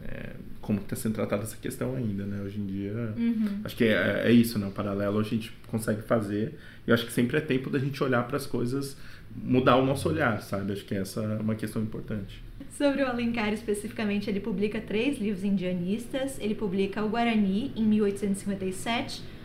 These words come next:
Speaker 3: o Iracema, em mil oitocentos e sessenta e cinco, e o Birajara, em mil oitocentos e setenta e quatro. Então, tem dezessete anos
Speaker 2: Ah,
Speaker 3: aí
Speaker 2: de
Speaker 3: de
Speaker 2: diferença.
Speaker 3: diferença entre
Speaker 1: É
Speaker 3: o
Speaker 1: pouco
Speaker 3: primeiro
Speaker 1: tempo, né?
Speaker 3: e o último romance. Mas é muito curioso porque, assim, o,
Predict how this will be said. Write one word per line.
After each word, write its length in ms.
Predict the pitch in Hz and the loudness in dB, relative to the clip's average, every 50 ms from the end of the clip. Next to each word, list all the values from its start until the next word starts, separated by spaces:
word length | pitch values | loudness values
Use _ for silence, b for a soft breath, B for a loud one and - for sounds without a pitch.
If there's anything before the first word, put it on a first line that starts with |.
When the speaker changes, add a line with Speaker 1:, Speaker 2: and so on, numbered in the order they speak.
| B - | B -2
Speaker 3:
o 60 | 214 233 | 2 4
Iracema, 560 | 220 233 226 220 - - 214 208 220 214 214 | 4 4 4 2 0 0 2 4 4 6 6
em 80 | 214 | 6
mil 120 | 208 202 202 | 4 4 2
oitocentos 280 | 202 202 - 202 196 | 0 0 -2 -4 -4
e 40 | - - | -4 -4
sessenta 200 | - 202 185 190 | -4 -2 -2 -2
e 100 | 185 180 | -2 -4
cinco, 380 | - - 262 269 277 285 - | -4 -4 -4 -4 -4 -4 -4
e 140 | - 208 240 | -4 -4 -4
o 60 | 247 247 | -2 -2
Birajara, 580 | 190 233 233 233 226 208 208 196 202 208 220 | -2 0 0 0 -2 -2 -2 -2 -2 -2 -2
em 140 | 208 - 220 | -2 0 2
mil 140 | 220 214 202 208 | 4 4 4 2
oitocentos 420 | 208 208 - - 214 208 208 - | 0 -2 -4 -4 -2 -2 -2 -4
e 40 | - | -8
setenta 460 | - - 226 233 - 226 226 233 247 | -8 -8 -8 -6 -6 -6 -6 -6 -6
e 60 | 254 254 | -8 -8
quatro. 580 | - - 185 175 175 175 175 - - - 165 B B B B B B B B B B - | -8 -8 -8 -6 -6 -8 -10 -12 -12 -12 -12 B B B B B B B B B B -8
Então, 520 | 185 190 190 - 196 190 196 196 202 202 196 | -6 -6 -4 -2 0 2 2 2 2 2 2
tem 160 | 202 214 208 | 0 2 2
dezessete 640 | 208 175 175 202 202 - - 196 214 214 - - - | 2 2 0 -2 -2 -2 -2 -4 -4 -4 -4 -4 -2
anos 380 | 208 196 196 180 175 175 175 175 | 0 0 0 0 -2 -2 -2 -2
Speaker 2:
Ah, 120 | 190 185 | -2 0
Speaker 3:
aí 100 | 175 175 | 2 2
Speaker 2:
de 140 | 175 185 185 | 0 0 -2
Speaker 3:
de 40 | 190 | -4
Speaker 2:
diferença. 640 | 185 190 - 196 190 190 196 196 196 208 - - - | -6 -4 -4 -4 -2 0 2 2 2 0 0 -2 -2
Speaker 3:
diferença 0 | |
entre 280 | 190 190 202 208 - - | -2 0 0 0 0 0
Speaker 1:
É 20 | |
Speaker 3:
o 40 | 214 | 2
Speaker 1:
pouco 180 | - 220 - 208 | 4 4 4 4
Speaker 3:
primeiro 300 | 202 - 131 117 110 107 - | 4 6 6 6 6 6 4
Speaker 1:
tempo, 60 | 107 104 | 4 4
né? 80 | 107 - | 4 4
Speaker 3:
e 20 | |
o 60 | 220 220 | 4 2
último 380 | 110 214 - - - 220 220 | 0 -2 -4 -6 -4 -4 -2
romance. 480 | 220 220 220 208 190 180 180 175 - - B B B B B B B B B | -2 0 0 0 0 -2 -4 -6 -8 -10 B B B B B B B B B
Mas 160 | 214 233 208 | 0 0 2
é 60 | 262 | 2
muito 220 | 254 269 311 - | 2 2 0 0
curioso 500 | - 339 302 254 240 247 269 269 269 254 | 0 0 2 2 2 2 2 0 0 -2
porque, 220 | 240 240 220 220 240 | -4 -4 -4 -4 -4
assim, 280 | 240 233 233 220 196 | -4 -4 -2 -2 -2
o, 200 | 190 190 185 180 | 0 0 -2 -2